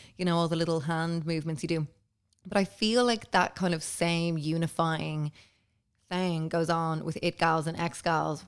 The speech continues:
where, you know, we all kinda get the fucking vibe. We're all here, we're all the same kind of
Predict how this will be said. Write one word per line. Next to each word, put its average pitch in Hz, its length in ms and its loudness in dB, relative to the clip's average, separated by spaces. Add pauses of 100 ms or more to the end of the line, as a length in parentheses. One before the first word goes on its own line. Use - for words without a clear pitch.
where, 160 500 0 (480)
you 294 100 -8
know, 180 320 2 (320)
we 220 160 -4
all 247 140 0
kinda 269 220 -2
get 233 100 -2
the - 80 -8
fucking 233 240 0
vibe. 240 300 6
We're 233 100 4
all 233 120 4
here, 240 260 2
we're 233 40 4
all 226 240 0
the 240 80 -4
same 233 360 2
kind 233 180 0
of 214 160 -2